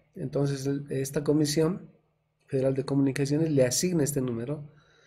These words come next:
porque este dispositivo trabaja con radiofrecuencia.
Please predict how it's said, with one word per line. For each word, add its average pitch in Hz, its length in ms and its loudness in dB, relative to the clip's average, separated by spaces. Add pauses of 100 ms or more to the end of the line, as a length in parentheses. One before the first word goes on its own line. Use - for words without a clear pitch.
(380)
porque 156 560 2
este 147 220 0
dispositivo 139 640 0
trabaja 135 360 0
con 151 260 -2
radiofrecuencia. 117 880 0